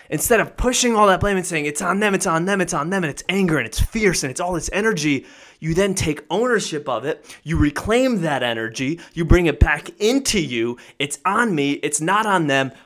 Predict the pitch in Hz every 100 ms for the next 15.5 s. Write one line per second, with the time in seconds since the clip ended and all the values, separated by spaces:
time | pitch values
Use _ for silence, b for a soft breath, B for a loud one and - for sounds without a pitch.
0 | - 131 - 254 240 - b - - 254
1 | 294 202 202 185 170 156 170 160 151 147
2 | - 147 123 135 120 - 185 262 - 160
3 | 104 110 98 135 165 _ _ _ _ _
4 | _ _ _ _ _ _ _ _ _ _
5 | _ _ _ _ 156 160 185 220 220 156
6 | - - - - _ 151 160 - 175 160
7 | 147 156 127 123 147 135 120 110 - 110
8 | 98 123 147 123 - - - _ _ _
9 | _ _ _ _ _ _ - 170 180 165
10 | 143 131 127 - - - 226 233 185 156
11 | 131 123 127 113 107 113 113 107 107 98
12 | - 98 - 113 - 117 95 98 b b
13 | b - 196 170 160 - 220 226 208 175
14 | 151 151 143 131 131 127 131 120 113 107
15 | 104 - 113 98